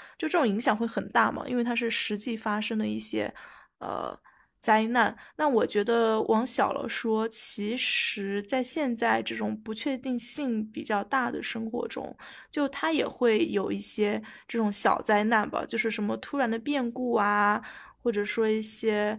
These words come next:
小小的转变，其实还是会影响一些，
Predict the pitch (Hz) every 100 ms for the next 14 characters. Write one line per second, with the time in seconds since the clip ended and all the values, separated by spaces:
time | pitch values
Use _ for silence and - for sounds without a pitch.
0 | - - - - 220 208 247 233 220 226
1 | 254 - - 254 233 220 214 - 233 277
2 | 240 220 208 277 254 262 220 190 196 240
3 | 214 208 214 - 214 110 -